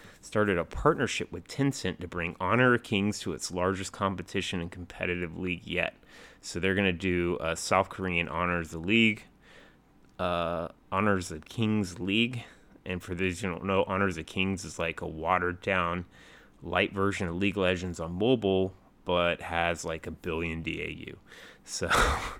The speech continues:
<laughs> um, I really have a hard time, though, believing this cell phone esports scene is gonna blow up. And I know everyone's like, "Blah, blah, blah, what about Hearthstone?"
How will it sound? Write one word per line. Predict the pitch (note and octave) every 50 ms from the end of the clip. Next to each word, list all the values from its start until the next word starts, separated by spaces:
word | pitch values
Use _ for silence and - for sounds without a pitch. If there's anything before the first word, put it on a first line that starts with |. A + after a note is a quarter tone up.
| - - -
<laughs> | - - - - - - - - - - - -
um, | E2+ F2 F2 E2+ E2+ E2+ E2+ E2+ E2 E2 E2 E2 E2 - - -
I | F#2
really | G2+ A2 C3 D3 D3
have | C3 A2+
a | F#2+
hard | - - A2 G#2 G2+ G2 F#2+
time, | - G2+ F2+ E2+ E2+ E2+ D#2+
though, | E2+ E2+ E2+
believing | E2 D2+ F2 F2 F2 F2 E2 F2+ F2 F2+
this | F2 F2 -
cell | - - - F#2+ F2 F#2+ F#2
phone | - - F2 F2+ C#2
esports | D#2 E2+ E2+ - - - F2+ - -
scene | - - F#2 F2+ F2+
is | D2+ E2 E2+
gonna | - - E2+ D#2+
blow | D#2 - F#2 E2+ E2
up. | D#2+ D#2 - - -
And | - F#2+
I | G2 G#2+
know | A2 A2 A2 G#2
everyone's | G2+ G2+ G2+ G#2 G2 G2 G2 F#2 F#2 -
like, | F#2 F2+ F2 E2 _
"Blah, | - B2 A#2+ A#2+
blah, | A2+ A#2 A2+
blah, | A2 - A2+ A2+ A2 A2 G#2+
what | G#2 G#2+ A2
about | G#2 G#2+ G#2+ - - -
Hearthstone?" | - G#2+ G#2 G2+ - - - G2 F2 E2 E2